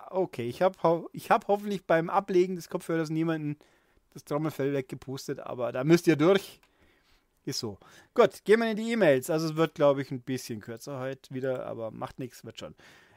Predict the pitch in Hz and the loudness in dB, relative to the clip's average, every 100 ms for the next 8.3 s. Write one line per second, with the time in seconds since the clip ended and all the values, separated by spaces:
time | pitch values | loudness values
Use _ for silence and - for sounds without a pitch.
0 | - 170 175 175 175 170 190 226 226 208 | -4 2 2 2 -2 -2 0 0 -2 -2
1 | 185 220 214 180 175 190 185 175 - 160 | 2 2 4 4 4 2 2 0 0 2
2 | 175 190 147 131 151 143 - 165 151 151 | 2 2 0 0 0 -4 -2 0 4 4
3 | 147 151 147 - - 165 - 185 160 160 | 4 2 0 -8 -6 -6 -2 -4 -4 -8
4 | - - 135 143 131 143 147 135 151 147 | -8 -8 -6 -2 -2 0 -2 -2 -4 -4
5 | - 135 123 156 190 - 156 156 143 151 | -2 0 0 0 -4 -6 -8 -8 -6 -8
6 | - 143 139 139 175 - - - 120 120 | -6 -8 -8 -8 -8 -8 -12 -14 -14 -12
7 | 110 127 64 160 233 170 147 247 202 - | -12 -12 -4 6 6 6 4 4 2 0
8 | 156 131 104 | 4 4 4